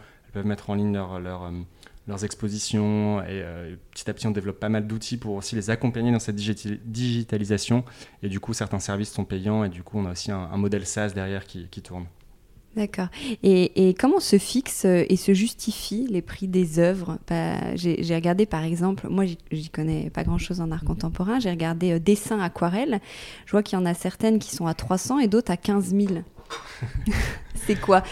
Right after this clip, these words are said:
Speaker 2: C'est la notoriété de l'artiste, c'est
Speaker 1: Ouais.
Speaker 2: le, ouais, su-, surtout ça ?
Speaker 1: Alors déjà, il y a un point important, j'aurais dû le préciser tout à l'heure, c'est que sur Artspur, c'est les mêmes prix qu'en galerie. Ça fait partie des,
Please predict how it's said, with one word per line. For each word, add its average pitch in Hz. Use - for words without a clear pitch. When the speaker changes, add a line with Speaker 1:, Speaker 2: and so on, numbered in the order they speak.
Speaker 2:
C'est -
la 175
notoriété 220
de 190
l'artiste, 185
c'est 226
Speaker 1:
Ouais. 185
Speaker 2:
le, 180
ouais, 214
su-, -
surtout -
ça ? 254
Speaker 1:
Alors 107
déjà, 120
il 123
y 110
a 104
un 101
point 123
important, 113
j'aurais 104
dû 90
le 90
préciser -
tout -
à 104
l'heure, 117
c'est -
que 104
sur 98
Artspur, 117
c'est -
les 95
mêmes 104
prix 117
qu'en 113
galerie. 98
Ça -
fait 101
partie -
des, 98